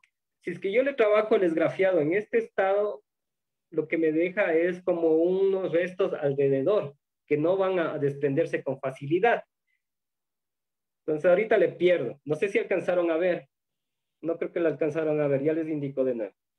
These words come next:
Está en estado de cuero esta, ¿no?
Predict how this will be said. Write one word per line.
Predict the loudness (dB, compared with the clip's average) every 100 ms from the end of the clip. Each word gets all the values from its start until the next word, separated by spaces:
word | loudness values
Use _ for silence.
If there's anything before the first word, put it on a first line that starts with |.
| _ _ _ _ _ _ _ _ _ _ _ _ _ _ _ _
Está | -4 0
en | 2
estado | 2 2 2 2
de | 0 2
cuero | 2 2
esta, | -2 -6 -10
¿no? | -4 -2 -4